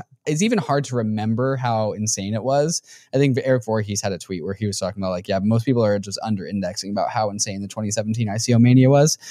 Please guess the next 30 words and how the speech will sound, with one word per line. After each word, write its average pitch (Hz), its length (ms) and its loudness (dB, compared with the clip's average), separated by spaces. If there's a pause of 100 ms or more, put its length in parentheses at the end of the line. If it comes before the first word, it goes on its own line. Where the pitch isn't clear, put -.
(320)
because 139 280 8
it's 139 100 4
just, 170 140 4
like, 170 140 8
lost 127 340 6
to - 40 0
memory. 101 440 2
Like, 104 320 2
it's, - 360 4
it's, - 380 2
like, 107 340 2
the 107 160 2
memories 135 420 6
are 127 100 6
smoothed 127 520 8
out. 120 300 6
You 110 80 -4
can't 107 240 -2
really 107 120 2
remember. 110 320 4
It's 110 180 2
hard 107 180 2
to 104 40 -4
compare 110 400 2
to 104 100 2
the 101 80 0
twenty 104 240 0
twenty-one 107 360 4
bull 117 140 6
market. 110 480 2